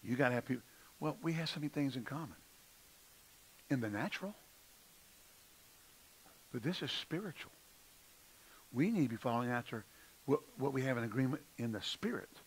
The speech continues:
Amen? Well, you know, we're buds, and,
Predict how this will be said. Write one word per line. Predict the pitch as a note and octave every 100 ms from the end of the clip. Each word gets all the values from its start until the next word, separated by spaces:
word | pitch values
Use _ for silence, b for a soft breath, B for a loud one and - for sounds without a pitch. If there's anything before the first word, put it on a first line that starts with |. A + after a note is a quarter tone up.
| - - - - - - - - - - - - - - - - -
Amen? | A#2 A#2+ C3 G3 - - - - - - - - - - B B B B E3+
Well, | G3+ G3
you | F#3
know, | F3+
we're | F3 F3+
buds, | C#3+ D3+ D#3 B2+
and, | G#2+